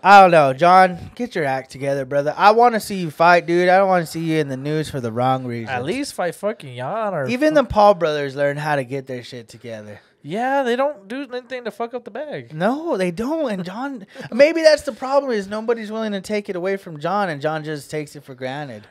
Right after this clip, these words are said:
Speaker 2: That's true, 'cause then he could end up being like, uh, who's the dude that they,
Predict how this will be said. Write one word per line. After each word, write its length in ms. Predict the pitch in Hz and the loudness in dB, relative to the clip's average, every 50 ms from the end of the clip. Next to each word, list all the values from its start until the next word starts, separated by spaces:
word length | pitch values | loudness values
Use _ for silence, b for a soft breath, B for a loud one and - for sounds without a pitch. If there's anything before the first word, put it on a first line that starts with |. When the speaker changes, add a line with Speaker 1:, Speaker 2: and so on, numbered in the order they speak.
| _ - | _ -4
Speaker 2:
That's 200 | 196 226 233 226 | -4 -4 -4 -4
true, 180 | - 175 160 | -10 -12 -12
'cause 200 | 156 - 160 147 | -12 -12 -12 -8
then 120 | 151 170 190 | -8 -8 -8
he 100 | 202 190 | -10 -10
could 180 | - 185 170 | -8 -6 -6
end 200 | 170 160 160 160 | -4 -6 -4 -4
up 120 | 165 151 147 | -6 -6 -6
being 240 | 156 156 156 151 143 143 | -10 -12 -12 -12 -10 -8
like, 720 | 139 135 131 131 127 123 120 120 _ _ _ _ - _ _ _ _ _ _ _ _ _ - | -8 -6 -6 -6 -6 -8 -8 -12 _ _ _ _ -20 _ _ _ _ _ _ _ _ _ -8
uh, 480 | 143 139 139 131 131 127 127 123 127 | -6 -6 -6 -6 -6 -8 -8 -8 -10
who's 200 | 131 143 156 156 | -10 -12 -14 -14
the 80 | 156 151 | -14 -16
dude 180 | 147 156 151 143 | -14 -14 -14 -14
that 120 | 139 139 | -14 -14
they, 140 | 147 143 | -14 -16